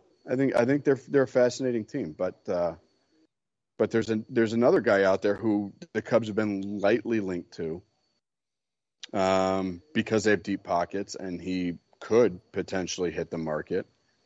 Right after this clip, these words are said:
And that's your guy, Aaron Judge.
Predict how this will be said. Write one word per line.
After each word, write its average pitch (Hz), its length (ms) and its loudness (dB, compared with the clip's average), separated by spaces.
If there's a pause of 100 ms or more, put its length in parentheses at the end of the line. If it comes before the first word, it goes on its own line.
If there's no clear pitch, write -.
(380)
And 95 60 -4
that's 87 160 -2
your 117 180 4
guy, 78 460 -2 (2000)
Aaron 110 100 -12 (140)
Judge. 101 680 -4